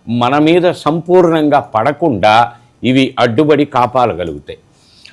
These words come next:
అలాగే నవరత్నమాలతో జపం గనక చేసేటట్టయితే తొమ్మిది గ్రహములకు అనుకూలమైనటువంటి ఫలితాలు,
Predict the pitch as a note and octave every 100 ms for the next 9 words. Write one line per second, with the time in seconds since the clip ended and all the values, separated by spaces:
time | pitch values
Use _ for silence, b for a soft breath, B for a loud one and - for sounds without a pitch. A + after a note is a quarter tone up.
0 | - - E3 G3 D#3+ F#2 G2 D#3+ E3+ F#3
1 | E3+ D#3+ D#3 D3+ D#3+ C#3 D#2+ G#2+ A2 F3+
2 | F#3+ E3+ C#3+ A2+ C3+ C3+ C3+ A2 - E2+
3 | D2+ A#2 A#2+ A#2+ b b b _ - A#2+
4 | D#3+ F3 F3 C3+ F3 D#3 F3 F3 F3+ F3+
5 | G#3 F#3+ E3 F3 D#3 C#3+ B2+ A#2+ A2+ A2+
6 | A#2 A#2 F#2 E2+ D#2+ D2+